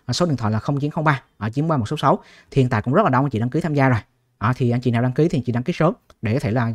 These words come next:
chủ nhật thì em sẽ chia sẻ với anh chị, anh chị kỹ hơn là vì sao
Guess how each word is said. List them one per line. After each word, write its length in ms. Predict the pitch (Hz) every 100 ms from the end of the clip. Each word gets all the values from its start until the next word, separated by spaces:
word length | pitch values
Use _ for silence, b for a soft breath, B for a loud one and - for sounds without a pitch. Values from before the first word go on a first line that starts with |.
| -
chủ 80 | 127
nhật 140 | 156
thì 60 | 135
em 60 |
sẽ 120 | 120 104
chia 140 | 143
sẻ 140 | 135
với 100 | 95
anh 160 | 151 104 -
chị, 120 | 107
anh 80 | 135
chị 100 | 117
kỹ 160 | 107 117
hơn 140 | 156 - B B B
là 100 | 123
vì 160 | 123 151
sao 240 | 175 165